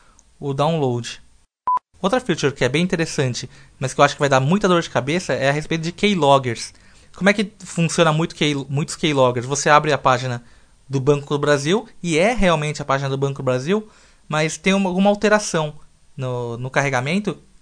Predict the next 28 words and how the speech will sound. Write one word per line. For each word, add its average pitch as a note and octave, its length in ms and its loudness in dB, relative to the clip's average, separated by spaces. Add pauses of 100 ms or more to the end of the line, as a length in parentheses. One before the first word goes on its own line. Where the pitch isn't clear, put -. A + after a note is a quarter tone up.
(100)
que F#3 160 -4
ele G3 120 0
chama G3 540 2 (600)
um E3 160 -2
script E3+ 520 -8
de F3+ 60 -10
keylogger, D#3 600 0 (680)
né? B2 220 -10 (160)
Que - 100 -8
é A#2+ 60 -2
o C3 300 -6
método D3 320 -4
mais D3 160 -2
utilizado D3+ 600 -4
atualmente C#3+ 460 -4
pra D3+ 340 -2 (340)
capturar D3+ 320 -2
a D#3+ 40 -6
senha. C3 400 -6 (960)
Qual G#3+ 180 6
que A3+ 100 -2
é G3+ 40 4
a E3+ 140 4
segurança D3 640 -2
que - 160 -12
eles B2 400 -8 (320)
inve-, C3 560 -8
criaram? A#2+ 520 0